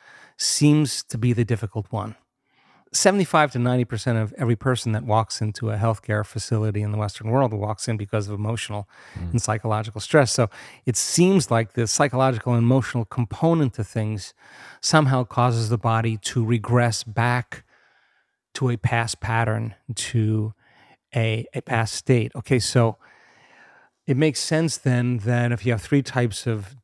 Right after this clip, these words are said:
Speaker 1: disorder, physical, chemical, and emotional, then it must mean you have three types of order, physical, chemical, and emotional. Now,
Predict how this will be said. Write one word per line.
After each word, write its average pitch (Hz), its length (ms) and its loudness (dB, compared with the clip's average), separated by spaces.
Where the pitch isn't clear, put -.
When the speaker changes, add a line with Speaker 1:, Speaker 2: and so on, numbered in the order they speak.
Speaker 1:
disorder, 117 580 2
physical, 117 440 -2
chemical, 113 440 -2
and 110 100 -2
emotional, 120 580 0
then 127 100 2
it 127 80 2
must 131 240 2
mean 123 180 4
you 123 100 2
have 110 200 0
three 117 240 0
types 113 340 -6
of 104 120 -2
order, 107 320 -4
physical, 107 360 2
chemical, 107 320 -4
and 107 80 -2
emotional. 113 460 -2
Now, 110 200 0